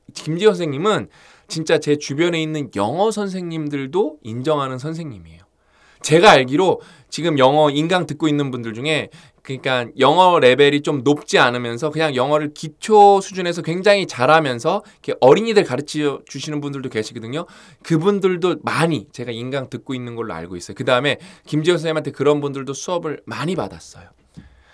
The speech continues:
그냥 진짜로 원탑이다. 대한민국의 성인 영어회화 독보적 일 타는 누구다? 김재우다. 이 책과 이 인강으로 공부 안 하시면 그거는 제가 정확하게 말씀드릴 수 있는데 여러분이 손해예요.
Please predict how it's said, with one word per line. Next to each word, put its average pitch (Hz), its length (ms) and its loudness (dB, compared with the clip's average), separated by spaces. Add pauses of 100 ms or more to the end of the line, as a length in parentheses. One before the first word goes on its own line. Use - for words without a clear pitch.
(240)
그냥 127 160 -10
진짜로 170 800 0 (320)
원탑이다. 165 760 -2 (920)
대한민국의 185 920 4
성인 226 420 -4
영어회화 156 540 2
독보적 185 560 0
일 208 100 -4
타는 185 300 -6
누구다? 147 400 -4 (160)
김재우다. 110 600 -10 (920)
이 160 160 -4 (100)
책과 202 540 4
이 160 180 0
인강으로 151 580 4
공부 160 300 0
안 123 120 4
하시면 131 360 -6
그거는 127 360 -8
제가 123 240 -8 (140)
정확하게 220 560 -6
말씀드릴 113 480 -6
수 - 120 -16
있는데 101 360 -10
여러분이 127 560 0
손해예요. 127 480 -14